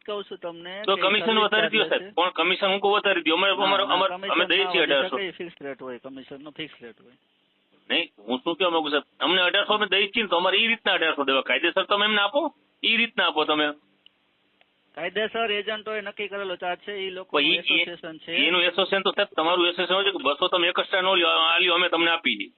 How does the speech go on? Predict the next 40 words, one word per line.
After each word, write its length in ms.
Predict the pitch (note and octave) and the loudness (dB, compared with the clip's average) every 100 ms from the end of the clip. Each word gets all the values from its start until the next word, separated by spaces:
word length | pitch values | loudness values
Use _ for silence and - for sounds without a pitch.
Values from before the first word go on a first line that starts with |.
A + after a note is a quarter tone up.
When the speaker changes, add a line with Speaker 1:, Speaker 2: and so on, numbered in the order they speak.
| _ _ _ _ _ _ _ | _ _ _ _ _ _ _
Speaker 1:
ના, 200 | C3+ D#3 | -10 -10
અમે 160 | F3 C3+ | -4 -2
Speaker 2:
અને, 140 | F#3 | 0
Speaker 1:
ઈ 20 | |
લોકો 120 | E3+ E3+ | 2 2
Speaker 2:
અને 120 | F#3 | 0
Speaker 1:
ના 80 | E3+ | 0
Speaker 2:
પેલા 220 | G3+ A3 | 0 0
Speaker 1:
કરીએ. 80 | G#3+ | 0
Speaker 2:
કાં 120 | G#3 | 0
નહોતું, 200 | G#3 F#3 | 0 0
સાહેબ? 160 | F3+ - | 0 2
પાંચ 220 | E3 F3 | 0 2
વર્ષ 200 | F3+ F3 | -2 0
ત્યાં 160 | F#3 | -2
છે, 100 | E3 | 0
તો 220 | F3 E3 D#3 - D3 | 0 0 -2 -10 -4
હવે 280 | A2 E3 F3+ - _ _ _ _ _ _ _ _ - | 0 2 0 -4 _ _ _ _ _ _ _ _ -4
પેલા 200 | F3+ F#3+ | -2 0
કેમ 180 | G3 | 2
નહોતું, 280 | D#3+ C3 A#2+ | 2 0 -2
સાહેબ? 160 | G#2+ G#2 _ _ _ _ _ - | -2 -6 _ _ _ _ _ -20
Speaker 1:
ઈ 220 | C#3+ E3 F3+ | -10 -10 -10
પાંચ 280 | G3 G#3+ G#3+ | -8 -8 -8
વર્ષથી 260 | A3 G#3+ A#3+ | -10 -10 -8
ચાલુ 340 | G3+ G#3 G3 | -6 -4 -6
છે, 140 | G#3 | -8
તમે 240 | G#3+ G3+ G#3 | -8 -10 -8
અત્યારે 360 | G3 A3 A3 | -8 -8 -8
કીધું 280 | G3 G3+ F3 | -10 -12 -12
એમ 80 | E3+ | -12
કહો, 100 | E3+ | -12
ઈ 60 | F3+ | -12
તો 100 | F#3+ | -10
પાંચ 280 | G3 A3 | -8 -8
વર્ષથી 240 | A3 G#3 F3 | -10 -12 -10
ચાલુ 280 | D#3+ D#3 C#3+ | -8 -8 -10
છે 100 | B2+ | -16
ચાર્જ 240 | C3+ C3 _ | -14 -14 _
તો. 140 | B2 | -20